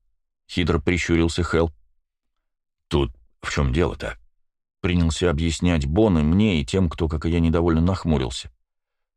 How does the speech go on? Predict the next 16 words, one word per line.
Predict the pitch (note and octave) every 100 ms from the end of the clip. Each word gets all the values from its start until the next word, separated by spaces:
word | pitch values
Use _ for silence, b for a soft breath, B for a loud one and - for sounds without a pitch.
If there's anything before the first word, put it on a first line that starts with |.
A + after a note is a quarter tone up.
| _ -
«Народ, | D2 D2+ D#2+ D#2
у | B1
кого | A#1+ B1+ C#2+ A#1
деньга | G#1+ C#2 C#2 C#2+ A2
есть, | D#2 C2 G1+ - - _ _ _ _ -
на | D2
Твердь | B1 C#2+ E2 D2+
с |
собой | - D2+ F2 D#2+
своих | D2+ E2 D2+
зазноб | D#2 D2+ F#2+ D#2
тащит | A2 E2 C2 -
нет-нет, | B1 A#1 A#1+ - - _ _ _
то | F#2+ F#2+
вы | G2+
знаете. | F#2+ D#2 A1 -